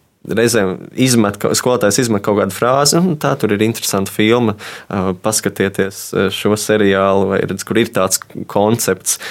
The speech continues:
Zini, vienā stundā, nezinu, kāpēc uz tāfeles bija uzrakstīts Gēdela, man liekas, nepilnīguma teorija, tā viņa la-, Latvi-, teorēma, teorija, neatceros.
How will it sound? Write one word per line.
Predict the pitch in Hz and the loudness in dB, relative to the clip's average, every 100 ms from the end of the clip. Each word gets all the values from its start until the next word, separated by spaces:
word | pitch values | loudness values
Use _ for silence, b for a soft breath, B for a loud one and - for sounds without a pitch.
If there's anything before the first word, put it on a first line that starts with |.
| B B B | B B B
Zini, | - 98 95 90 | -12 -8 -8 -2
vienā | 110 101 95 | 0 0 0
stundā, | - 113 117 92 | 2 2 2 2
nezinu, | 107 107 - | 0 0 -2
kāpēc | 101 98 | -2 -2
uz | - - | -4 -2
tāfeles | 101 107 - 92 92 | 0 0 0 -2 0
bija | 95 95 92 92 | 0 2 2 2
uzrakstīts | - 107 107 - - 95 92 - - - B B | 2 2 0 -4 0 0 0 -4 -12 -12 B B
Gēdela, | - 92 95 107 110 98 95 92 98 - B B B B - | -4 0 2 2 2 2 2 0 -4 -16 B B B B -20
man | - - 101 92 | -20 -16 -14 -12
liekas, | - 107 | -4 -2
nepilnīguma | 107 104 90 92 90 95 - - | -2 0 0 0 -2 -4 -6 -2
teorija, | 95 92 - - | 0 0 -2 -4
tā | - 90 | -4 -4
viņa | 90 92 | -4 -6
la-, | 98 - - 92 | -6 -6 -6 -8
Latvi-, | 92 - - - | -6 -8 -10 -10
teorēma, | - 92 90 92 92 - _ - | -4 -2 -2 -4 -8 -10 _ -20
teorija, | - 90 90 - - B B B B B _ _ | -8 -6 -6 -8 -14 B B B B B _ _
neatceros. | 90 92 - 101 - | -14 -10 -8 -10 -12